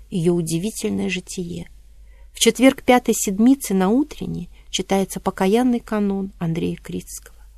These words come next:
Он содержит обращение именно к ней, преподобной Марии. «Марии настояние»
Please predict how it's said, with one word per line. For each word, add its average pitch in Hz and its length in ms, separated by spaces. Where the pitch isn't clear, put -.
Он 202 140
содержит 196 580
обращение 190 800
именно 226 440
к - 160
ней, 196 400
преподобной 175 600
Марии. 175 520
«Марии 202 360
настояние» 196 880